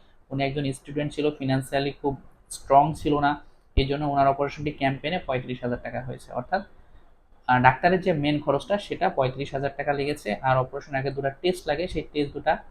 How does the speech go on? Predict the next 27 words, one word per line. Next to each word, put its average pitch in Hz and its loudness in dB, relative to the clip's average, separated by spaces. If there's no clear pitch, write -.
পেশেন্ট 143 -6
করে 160 4
নিয়েছে, 156 -4
সাড়ে 147 2
আটশো 135 -4
টাকা 143 -4
মতো 135 -6
লাগে। 170 -2
অপারেশনের 190 4
পরে 185 6
যখন 170 2
আপনাকে 160 -2
ছেড়ে 160 6
দিবে, 180 2
তখন 147 2
একটা 151 0
প্রেসক্রিপশন 147 -4
করে 131 2
দিবে 123 0
ডাক্তার, 120 -4
চোদ্দ 147 4
দিনের 139 0
ওষুধ 131 -4
খেতে 175 -2
হয়, 226 -2
সেই 190 4
ওষুধটা 175 2